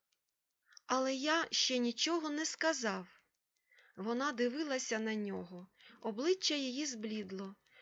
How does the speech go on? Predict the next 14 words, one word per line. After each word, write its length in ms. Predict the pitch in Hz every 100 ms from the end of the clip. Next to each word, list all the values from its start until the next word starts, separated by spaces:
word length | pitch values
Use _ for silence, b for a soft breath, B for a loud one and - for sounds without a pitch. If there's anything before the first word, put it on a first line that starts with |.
| B
З 120 | -
хвилину 540 | - 247 277 359 359 233
вона 300 | 220 247 359
не 160 | 311
могла 420 | 247 220 226 285 320
вимовити 760 | 269 349 254 208 214 - - -
ні 180 | 262
слова. 640 | 311 - 190 185 175 175 180 - _ _ _ _ _ _ _
«Це 280 | - 349 403
ні 180 | 330 330
до 180 | 285
чого», 600 | 285 - 220 196 202 196 202 _ _ _
промовила 640 | 214 214 220 302 285 240
вона. 460 | 233 220 202 180 180